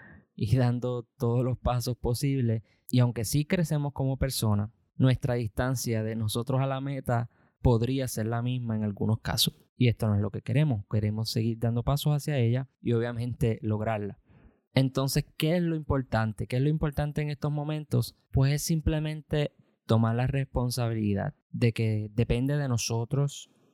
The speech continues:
y solamente de nosotros lograr esa meta, lograr nuestros sueños, nuestras pasiones, y que ninguna otra persona ni ninguna otra entidad puede detenernos si realmente nosotros lo queremos y si realmente nosotros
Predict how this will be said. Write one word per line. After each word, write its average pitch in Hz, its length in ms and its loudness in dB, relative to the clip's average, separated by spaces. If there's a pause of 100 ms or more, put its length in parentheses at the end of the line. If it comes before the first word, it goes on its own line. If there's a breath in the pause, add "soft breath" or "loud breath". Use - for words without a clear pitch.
(120)
y 120 120 4
solamente 120 580 2
de 123 120 -2
nosotros 117 580 -2 (100)
lograr 113 400 0
esa 117 200 -2
meta, 101 360 -4 (840)
lograr 117 320 4
nuestros 123 360 -4
sueños, 110 480 -2
nuestras 104 380 -2
pasiones, 110 720 -2 (200 soft breath)
y 127 120 2
que 135 140 2
ninguna 131 320 -2
otra 156 180 -2
persona 117 640 0 (220)
ni 123 200 4
ninguna 120 360 -2
otra 139 180 -2
entidad 131 640 -2
puede 123 320 -2
detenernos 156 540 0
si 123 160 4
realmente 127 680 0
nosotros 120 420 -2
lo 131 140 0
queremos 135 600 -2
y 110 100 -2
si 117 140 0
realmente 123 560 0
nosotros 143 640 -2